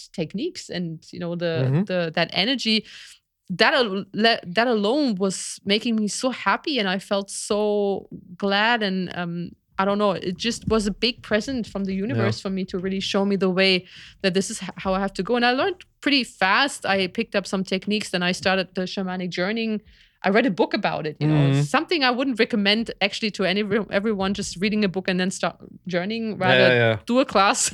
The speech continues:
Speaker 1: <laughs> It's safer.
Speaker 2: Talk to other people who've done it.
Speaker 1: Talk to other
Speaker 2: Yeah.
Speaker 1: people who've done it. And also I had a very, very interesting moment with, uh, the sha-, the shaman from that community.
Speaker 2: Mm-hmm.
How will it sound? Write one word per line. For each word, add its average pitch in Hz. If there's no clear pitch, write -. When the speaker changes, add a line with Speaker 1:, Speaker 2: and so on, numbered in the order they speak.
Speaker 1:
<laughs> -
It's -
safer. 269
Speaker 2:
Talk 156
to 170
other 151
people 143
who've 120
done 117
it. 107
Speaker 1:
Talk 240
to 262
other 233
Speaker 2:
Yeah. 226
Speaker 1:
people 233
who've 233
done 208
it. 208
And 196
also 196
I 190
had 185
a 190
very, 196
very 226
interesting 214
moment 196
with, 180
uh, 170
the 170
sha-, 190
the 175
shaman 240
from 214
that 175
community. 220
Speaker 2:
Mm-hmm. 135